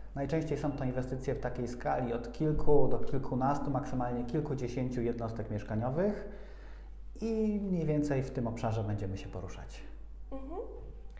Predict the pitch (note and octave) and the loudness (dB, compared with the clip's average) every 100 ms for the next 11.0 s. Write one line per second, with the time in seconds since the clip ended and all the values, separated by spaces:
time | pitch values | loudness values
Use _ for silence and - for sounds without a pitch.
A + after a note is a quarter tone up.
0 | - - - - - - - - - - | -12 -12 -12 -12 -12 -10 -10 -10 -12 -12
1 | - - - - - E4 E4+ E4+ D#4 D4 | -12 -12 -12 -12 -6 -4 -4 -2 -4 -4
2 | C#4 B3+ C#4+ C4+ C4+ B3+ - B3+ A#3 C#4 | -6 -8 -6 -6 -6 -8 -8 -8 -6 -6
3 | - - B3+ A#3 A3 - B3 G#3+ - - | -6 -8 -6 -6 -8 -8 -6 -4 -4 -2
4 | - - - - - F4 G#4+ E4+ D4+ D#4+ | -2 -2 -4 -4 -6 -4 -2 -2 -4 -4
5 | D#4 C4+ C4 C4 D#4 D#4 D4+ C#4 - B3 | -2 -2 -4 -4 -2 -2 -2 -4 -6 -6
6 | B3 A#3+ B3+ B3+ - - - C4 B3+ B3 | -6 -6 -8 -10 -10 -10 -10 -10 -8 -6
7 | B3+ C4+ B3+ B3 B3 B3 B3 B3 B3 B3 | -4 -4 -4 -6 -6 -6 0 6 10 10
8 | B3+ B3 A3 G#3+ A3 G#3 A3+ A3 A3 G#3+ | 8 2 -2 -4 -6 -6 -6 -6 -8 -8
9 | G#3+ G3 - F3 - - - A3+ A#3+ D#4 | -8 -8 -8 -8 -10 -10 -8 -8 -6 -6
10 | D4+ D4 D4 C#4 C4+ C4 B3+ B3 A#3 | -6 -6 -6 -6 -6 -6 -8 -6 -8